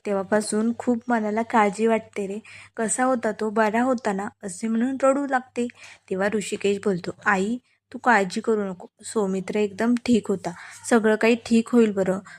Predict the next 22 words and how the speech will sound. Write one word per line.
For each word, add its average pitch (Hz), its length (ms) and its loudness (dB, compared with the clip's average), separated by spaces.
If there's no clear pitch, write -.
तर 180 140 -2
इकडे 185 440 -4
जानकी 190 460 0
ही 214 320 -4
खूपच 254 560 2
टेन्शनमध्ये 247 760 6
आलेली 220 300 4
असते. 208 420 0
त्यानंतर 190 600 2
मित्रांनो, 220 500 2
पुढील 233 320 2
भागामध्ये 262 760 2
आपल्याला 233 420 4
बघायला 226 440 4
मिळेल, 240 300 2
इथे 214 300 2
ऐश्वर्या 226 640 4
आता 220 260 -4
रणदिवेंच्या 233 720 0
घरात 214 460 2
आलेली 208 300 4
असते. 196 320 -4